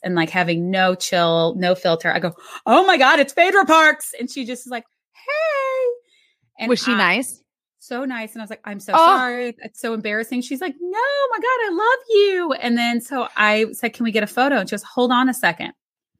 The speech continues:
Speaker 1: She has a team of people fix her up. And then
Speaker 2: No.
Speaker 1: one of, one of her people has a ring light that all this person does is carry the ring light with her at all times so that when people <laughs> want a picture of Phaedra, she has the ring light. My favorite part of the photo is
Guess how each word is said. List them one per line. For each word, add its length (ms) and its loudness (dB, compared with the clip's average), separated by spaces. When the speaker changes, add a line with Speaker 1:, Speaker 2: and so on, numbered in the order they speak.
Speaker 1:
She 160 -4
has 100 2
a 60 0
team 280 2
of 140 2
people 460 -2
fix 320 -4
her 180 0
up. 260 2
And 120 -2
then 220 0
Speaker 2:
No. 420 6
Speaker 1:
one 80 2
of, 140 -8
one 240 2
of 80 0
her 100 0
people 300 0
has 180 -2
a 80 0
ring 300 2
light 340 -2
that 160 -6
all 140 6
this 140 -4
person 300 0
does 200 2
is 120 -6
carry 260 0
the 100 -2
ring 200 -2
light 300 0
with 260 0
her 320 0
at 140 -4
all 200 4
times 380 -4
so 140 -4
that 160 2
when 120 -2
people 320 -2
<laughs> 20 0
want 160 2
a 60 4
picture 320 0
of 120 -4
Phaedra, 460 2
she 220 -2
has 200 0
the 80 -2
ring 200 2
light. 220 0
My 260 0
favorite 460 0
part 200 -2
of 60 -2
the 80 -4
photo 320 0
is 220 -4